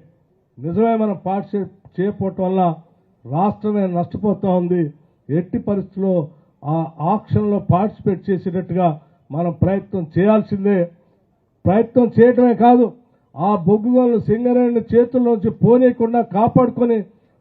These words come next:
సింగరేణికే చెందినట్టుగా చూడాల్సిన బాధ్యత కూడా ప్రభుత్వం పైన ఉందని చెప్పి వారందరూ చెప్పినటువంటి మాటల్ని పరిగణలో తీసుకొని రాష్ట్ర ప్రభుత్వ పరంగా మేము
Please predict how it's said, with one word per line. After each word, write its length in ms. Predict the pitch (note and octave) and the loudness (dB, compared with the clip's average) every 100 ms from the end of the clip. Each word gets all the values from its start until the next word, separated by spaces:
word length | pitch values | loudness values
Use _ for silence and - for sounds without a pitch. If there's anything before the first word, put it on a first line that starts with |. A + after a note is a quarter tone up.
| _ - | _ -4
సింగరేణికే 640 | G3+ B3 C4 C4 C4 C4 B3 | 0 4 6 6 6 2 4
చెందినట్టుగా 540 | A#3+ B3 A#3 G#3 G#3+ A3+ G#3 | 0 0 -2 -4 -6 -4 -2
చూడాల్సిన 400 | A3 A3 - F#3 F3+ | -2 -2 -4 -4 0
బాధ్యత 300 | A3+ A3 B3 | 2 0 0
కూడా 240 | G#3+ A3 G3 E3+ _ _ - | 4 6 4 0 _ _ -2
ప్రభుత్వం 420 | F#3 G#3+ - A#3 | 4 4 6 4
పైన 240 | E3+ A3 G3+ F#3 | 4 2 4 0
ఉందని 320 | A#3 A#3+ A#3 A#3 | 0 0 2 0
చెప్పి 200 | - G#3+ | 0 2
వారందరూ 440 | G#3 G3+ A3 A3 G#3+ | 2 0 0 -2 -2
చెప్పినటువంటి 560 | G3+ G#3 G3+ F#3 F3 E3+ E3 | -2 -2 -2 -4 -4 -2 0
మాటల్ని 440 | G#3+ A3+ C#4 C4 G3+ _ _ _ _ - | 0 0 0 0 -4 _ _ _ _ -12
పరిగణలో 460 | D3+ G3+ A#3 A3 G#3+ | -4 -2 0 2 0
తీసుకొని 420 | G3+ F#3+ F#3+ G3 F3 | -2 -6 -4 -2 2
రాష్ట్ర 240 | F#3 - G3 | 2 0 -2
ప్రభుత్వ 360 | F#3+ E3+ F#3+ | 0 0 0
పరంగా 380 | F3 F3+ F3 F3 E3 - _ - | 0 0 2 2 0 -8 _ -12
మేము 200 | C#3 E3 | -6 -4